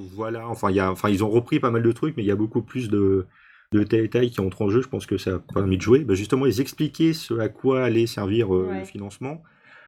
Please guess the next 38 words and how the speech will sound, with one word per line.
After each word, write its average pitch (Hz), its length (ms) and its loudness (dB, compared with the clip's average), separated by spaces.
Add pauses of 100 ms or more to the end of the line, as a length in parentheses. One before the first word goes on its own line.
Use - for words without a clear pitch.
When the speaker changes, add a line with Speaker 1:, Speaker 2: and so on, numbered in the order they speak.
(140)
Speaker 1:
Donc, 104 200 2
tu - 100 -4
voyais 107 240 4
pas 110 160 -4
mal 117 220 2
de 101 120 2
fonds 117 280 -2
verts 120 260 2 (120)
pour 98 100 -6
la 98 80 -8
Speaker 2:
<laughs> - 0 -
Speaker 1:
décoration, 139 880 -10
tu - 100 -14
voyais 104 280 4
pas 117 140 0
mal 120 260 2
de... 101 840 2
Ils 98 160 -2
mettaient 101 260 2
des 107 140 2
scènes 113 300 -2
entièrement 101 340 -2
en 101 40 0
C 98 140 -6
G 95 240 2
I 98 120 4
et 98 40 4
tout... 147 280 -2 (460)
Et 123 60 -12
ce 120 80 -16
qui - 80 -14
est 104 40 -10
génial, 135 360 -10
t'as 113 240 -2
une, 110 240 0
euh, 101 340 4
une 120 140 -2
image 123 420 2